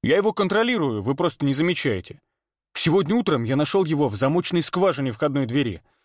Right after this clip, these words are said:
Да и вообще, он то в горлышке винной бутылки, то в крысиной норе. На гонках полно ложных отверстий, ловушек и всяких тупиков. Если он полезет в каждую, то просто проиграет».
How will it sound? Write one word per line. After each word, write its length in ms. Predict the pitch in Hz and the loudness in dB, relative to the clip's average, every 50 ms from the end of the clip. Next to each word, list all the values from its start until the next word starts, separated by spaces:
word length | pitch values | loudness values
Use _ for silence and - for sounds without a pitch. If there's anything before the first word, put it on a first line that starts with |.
| _ _ _ _ _ _ _ - | _ _ _ _ _ _ _ 0
Да 100 | 135 208 | 0 2
и 40 | |
вообще, 360 | 240 285 - - - - 285 214 | 2 2 0 0 0 0 2 2
он 180 | 170 165 170 | 2 2 2
то 140 | - - 254 | 0 0 0
в 100 | 185 160 | 0 2
горлышке 400 | 202 262 247 226 - - - 208 | 0 2 2 2 0 0 -4 -2
винной 240 | 185 220 220 208 196 | 0 0 0 0 0
бутылки, 560 | 165 170 185 - 214 220 202 175 - - 123 | 2 0 0 0 2 0 0 0 0 -2 -4
то 220 | 110 - - 170 | -2 0 0 0
в 80 | 156 - | 0 0
крысиной 420 | - 180 175 - 202 190 175 170 | 0 0 0 0 0 2 2 2
норе. 420 | 160 151 156 156 151 151 139 107 - _ _ _ _ _ _ _ _ _ _ _ _ _ | 2 2 2 2 2 0 -2 -2 -6 _ _ _ _ _ _ _ _ _ _ _ _ _
На 100 | 135 139 | 0 0
гонках 440 | 156 151 233 240 214 - 147 - - | 2 2 2 0 2 -2 -4 -6 -2
полно 320 | _ 156 160 190 202 214 196 | _ 0 2 2 2 0 2
ложных 420 | 170 185 190 180 175 156 139 - | 2 2 0 0 0 -2 0 -2
отверстий, 540 | 143 - 160 214 233 202 - - - 135 113 | -2 0 0 0 0 0 -2 -2 -4 -2 0
ловушек 580 | 107 117 131 139 196 226 202 - - 113 - | 0 0 0 0 0 -2 -2 -4 -6 -4 -4
и 20 | 127 | -4
всяких 340 | - - 185 180 180 156 - | 0 0 0 0 0 -4 -2
тупиков. 540 | 180 160 - 165 147 - 135 98 - - _ _ _ _ _ _ _ _ _ _ _ | -4 -2 -2 -2 0 0 -2 -2 -4 -10 _ _ _ _ _ _ _ _ _ _ _
Если 300 | 170 214 247 - - 254 | 0 2 2 2 2 2
он 120 | 247 208 - | 2 2 2
полезет 380 | - 226 247 240 202 202 - | 2 0 0 0 -4 -4 -6
в 60 | - | -2
каждую, 440 | - 269 269 240 180 165 160 143 127 | 0 2 2 2 2 -2 -4 -4 -2
то 100 | - 175 | -4 -2
просто 300 | - 240 247 233 - 190 | 0 0 0 0 0 -2
проиграет». 680 | 143 - 220 247 247 190 180 180 131 98 82 - _ | 0 0 0 0 0 0 2 0 0 0 -4 -10 _